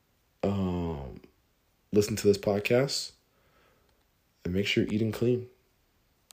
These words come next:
And don't forget to get gift cards for your loved ones as well. You know, New Year, all about eating healthy, lifting weights. So let Mahana Fresh be part of that journey.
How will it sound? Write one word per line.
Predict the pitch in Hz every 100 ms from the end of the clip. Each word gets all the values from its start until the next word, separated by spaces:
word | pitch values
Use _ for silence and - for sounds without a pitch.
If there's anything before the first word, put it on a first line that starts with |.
| - - _ _ _
And | 95
don't | 131
forget | - 185
to | 180
get | 156 143
gift | 117 127
cards | - 113 101
for | - 104 101 101 - - - - _
your | 107
loved | 98 113
ones | 110 76 -
as | 90
well. | 90 92 76 - - - _ _
You | - 87
know, | 76 67 _ -
New | 92 101
Year, | 98 98 104 -
all | 92 92
about | 92 90 - - - _
eating | 101 95
healthy, | 92 101 95 98 98 95
lifting | 90 95 98 87
weights. | 92 107 -
So | 92
let | 87 95 117 -
Mahana | 117 113 - 117 113
Fresh | - - 110 113
be | - 101
part | - 107 104
of | 92
that | 95 92 -
journey. | - 95 92